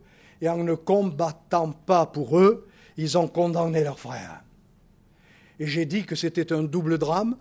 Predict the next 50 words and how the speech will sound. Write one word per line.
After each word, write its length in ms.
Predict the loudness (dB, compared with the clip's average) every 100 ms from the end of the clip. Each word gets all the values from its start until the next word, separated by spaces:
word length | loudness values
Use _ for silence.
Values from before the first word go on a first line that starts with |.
| -12 -10
parce 200 | -4 -4
qu'ils 160 | -4 -2
ne 100 | -2
se 160 | -2 -4
sont 220 | -2 0
pas 160 | 0
défendus, 460 | 0 -2 -4 -4 -4
ils 40 |
n'ont 140 | -4 -2
pas 160 | -2
défendu 400 | -4 -4 -6 -6
leurs 140 | -8 -6
frères, 320 | -4 -4 -4 -14 -20 -2
et 60 |
en 100 | 0
ne 100 | 2
défendant 680 | 0 0 0 0 -4 -2 -4
pas 180 | 0 0
leurs 140 | 0
frères, 280 | -4 -2 -2
ils 80 | -2
ne 100 | -4
se 140 | -4
sont 220 | -4 -4 -2
pas 240 | -2 -4 -10 -10
défendus. 500 | -10 -4 -6 -6 -14 -20 -20 0
Paul 400 | 6 8 8 4 -6 _ _ -10
combattait 460 | 2 4 4 2 0
pour 240 | 2 0
lui, « 300 | 2 0 -2 -10 _ _ _ _
J'ai 120 | -12
combattu 480 | -2 0 0 -2 -2
le 80 | -2
bon 180 | -4 -4
combat », 400 | -6 -8 -8 -6
mais 120 | -6
il 60 | -6
combattait 400 | -4 -4 -4 -6
aussi 340 | -8 -10 -12 -14 -20 -12
pour 160 | 0 2
les 80 | 2
frères 340 | -2 -8 -8
et 60 | -12
sœurs. 320 | -12 -14 -18 _ -20 -6
Et 80 | 0
au 100 | 0
chapitre 420 | 0 -2 -4 -6
quatre 400 | -2 2 2 0
de 80 | -4
Colossiens, 720 | 0 0 0 -2 -2 -2 -2